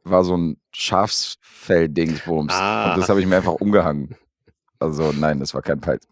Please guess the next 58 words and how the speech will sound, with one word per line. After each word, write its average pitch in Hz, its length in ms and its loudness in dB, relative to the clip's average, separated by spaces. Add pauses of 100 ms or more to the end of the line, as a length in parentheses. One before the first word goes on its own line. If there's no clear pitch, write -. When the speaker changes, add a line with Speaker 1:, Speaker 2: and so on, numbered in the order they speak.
Speaker 1:
Pelzmantel, 69 420 -2
das 69 100 -8
war 71 80 0
einfach 76 160 -2
nur 73 100 -4
so 71 80 -4
ein 71 80 -6
Stuhl, 82 500 2
äh, 67 260 -6 (1400)
Speaker 2:
Ich - 140 -16
wollte 87 160 -2
Speaker 1:
so 80 40 0
Speaker 2:
grad - 0 -
Speaker 1:
ein 80 40 -2
Speaker 2:
sagen, 90 40 0
ich 95 140 4
hab 110 80 6
Speaker 1:
Stuhlwoll, 90 280 6
Speaker 2:
nämlich, 85 180 2
Speaker 1:
irgendwas 78 200 4
da - 100 8
Speaker 2:
irgendwo - 100 4
Speaker 1:
lag. 139 60 6
Speaker 2:
hab 147 100 2
ich 139 100 -2
dich 135 140 0
mit 135 140 2
sowas 123 280 4
Pelzigem 127 500 2
um 110 160 2
den 104 80 0
Hals 117 260 4
in, 107 140 -2
in 107 180 2
Erinnerung. 101 500 0 (260)
Speaker 1:
Ja, 92 260 -2
ich 76 80 -8
dachte, 73 220 -8
ich 73 60 -8
mach 82 80 -4
mal 85 80 -4
eine 78 100 -4
Game 85 220 0
of 85 140 -4
Thrones 104 340 0
X-, - 240 -8
äh, 69 420 -2
hier, 64 280 -6
äh, - 120 -12 (320)
Impersonation. 71 680 -4 (880)
Speaker 2:
Hm, 120 180 -2
das 92 140 -4
Speaker 1:
Aber 82 160 4
Speaker 2:
hat, 82 80 2
Speaker 1:
nee. 80 100 2
Speaker 2:
äh, 110 220 -4
auf - 160 -10
jeden 113 140 -8